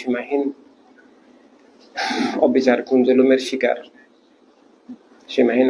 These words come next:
অবমাননার শিকার। আর এগুলোর সূত্রপাত খেলাফত উৎখাত, মুলুকিয়ত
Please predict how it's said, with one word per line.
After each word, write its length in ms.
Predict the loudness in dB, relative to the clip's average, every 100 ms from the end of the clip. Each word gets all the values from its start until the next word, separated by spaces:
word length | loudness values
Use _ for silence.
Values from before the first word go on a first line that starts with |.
| 2
অবমাননার 560 | 2 0 -2 -2 -6 -8
শিকার। 260 | -6 -6 -6 _ -8
আর 80 | -2
এগুলোর 280 | 2 4 2 2
সূত্রপাত 460 | 0 0 2 0 -2 -4
খেলাফত 360 | -2 -2 -2 -6
উৎখাত, 260 | -6 -2 0 0
মুলুকিয়ত 380 | -2 0 -2